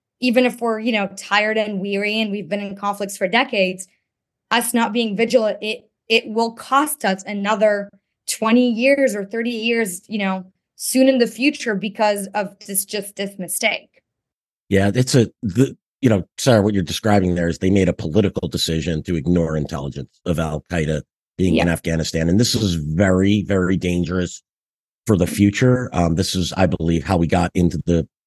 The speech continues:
Speaker 2: you know, the problems of nine eleven. It was the Clinton administration thought it could be managed, um, that Al Qaeda wasn't a serious threat, even though there were several significant attacks. And, um, you know,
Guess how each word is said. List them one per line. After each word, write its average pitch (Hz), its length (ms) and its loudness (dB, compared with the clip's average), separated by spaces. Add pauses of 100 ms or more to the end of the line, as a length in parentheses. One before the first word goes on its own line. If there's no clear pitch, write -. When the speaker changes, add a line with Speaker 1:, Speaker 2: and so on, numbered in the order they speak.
(140)
Speaker 2:
you 98 100 -2
know, 76 160 -4
the 85 80 2
problems 85 540 0
of 78 120 -2
nine 87 200 4
eleven. 87 400 2
It 76 60 -2
was 71 140 -6
the 78 180 -6 (240)
Clinton 85 240 -2
administration 82 580 -2
thought 78 160 -4
it 87 60 -4
could - 80 -12
be 92 100 -2
managed, 85 600 -4 (680)
um, 80 340 2
that 87 120 2
Al 85 120 2
Qaeda 90 220 2
wasn't 87 280 4
a 90 60 2
serious 85 580 0
threat, 87 380 0
even 87 240 2
though 87 180 2
there 82 120 0
were 87 100 0
several 82 420 -2
significant 82 520 -4
attacks. 117 500 -6
And, 82 160 -4 (460)
um, 82 400 2 (180)
you 117 80 2
know, 98 180 2